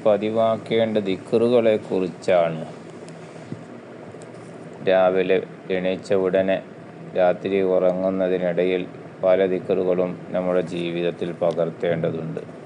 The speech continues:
ഇമാം നബി റളിയല്ലാഹു അൻഹുവിൻ്റെ അദ്കാറുകളിലും, അദ്കാറിലും ബുസ്താനുൽ ആരിഫീൻ, ഇമാം നബി റളിയല്ലാഹു അൻഹുവിൻ്റെ ബുസ്താനുൽ ആരിഫീൻ എന്ന ഗ്രന്ഥത്തിലൊക്കെ പ്രതിപാദിക്കുന്ന ദിക്റുകളാണ്.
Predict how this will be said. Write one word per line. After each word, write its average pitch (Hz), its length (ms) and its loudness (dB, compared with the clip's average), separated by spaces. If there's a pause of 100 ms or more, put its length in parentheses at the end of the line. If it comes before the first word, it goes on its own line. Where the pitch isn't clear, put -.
(1300)
ഇമാം 92 440 2
നബി 90 300 2
റളിയല്ലാഹു 90 680 2
അൻഹുവിൻ്റെ 87 520 0
അദ്കാറുകളിലും, 87 1040 2 (680)
അദ്കാറിലും 87 920 4 (600)
ബുസ്താനുൽ 92 680 2
ആരിഫീൻ, 90 500 2
ഇമാം 92 280 4
നബി 90 260 0
റളിയല്ലാഹു 92 580 2
അൻഹുവിൻ്റെ 90 340 -2
ബുസ്താനുൽ 92 720 0
ആരിഫീൻ 92 540 0
എന്ന 87 180 -4
ഗ്രന്ഥത്തിലൊക്കെ 87 720 -4
പ്രതിപാദിക്കുന്ന 92 840 0
ദിക്റുകളാണ്. 87 760 0